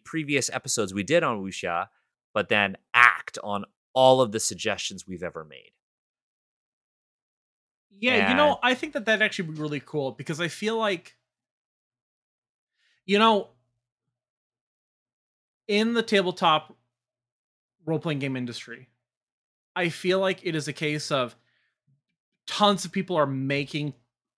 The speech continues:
Speaker 2: R P Gs, but no one really knows how to make an R P G, in that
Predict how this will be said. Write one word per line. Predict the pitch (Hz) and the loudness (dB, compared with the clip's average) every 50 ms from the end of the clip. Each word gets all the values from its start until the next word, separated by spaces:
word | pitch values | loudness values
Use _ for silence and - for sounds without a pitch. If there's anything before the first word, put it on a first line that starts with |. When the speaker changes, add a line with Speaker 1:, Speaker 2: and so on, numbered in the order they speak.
| _ - | _ -6
Speaker 2:
R | 147 147 | -6 -6
P | - 156 143 | -6 -6 -8
Gs, | 127 113 131 127 127 151 185 202 - - - _ _ _ _ _ _ _ _ _ _ _ _ _ _ _ - | -8 -8 -8 -8 -8 -10 -12 -14 -18 -20 -20 _ _ _ _ _ _ _ _ _ _ _ _ _ _ _ -4
but | 285 294 269 | -2 -2 0
no | 311 320 339 349 | 2 2 2 4
one | 320 311 311 262 233 196 190 | 4 2 0 0 0 -4 -4
really | 190 202 202 202 202 208 190 | -4 -4 -2 0 0 0 0
knows | 185 170 165 160 156 151 147 143 131 - | 2 2 2 4 4 4 4 2 -2 -4
how | - 131 135 135 151 156 | -4 -2 0 2 4 4
to | 160 165 | 2 2
make | 165 170 170 175 165 - | 0 0 0 0 0 -2
an | 175 | -2
R | 170 170 170 | 0 0 0
P | 160 - 190 175 165 | -2 -4 -6 -6 -6
G, | 156 156 180 185 185 190 196 190 185 _ _ _ _ _ _ _ - | -6 -6 -4 -4 -4 -4 -6 -8 -10 _ _ _ _ _ _ _ -2
in | - 196 185 180 175 | 0 2 2 2 2
that | 170 170 170 170 165 - - | 2 2 2 0 -2 -4 -10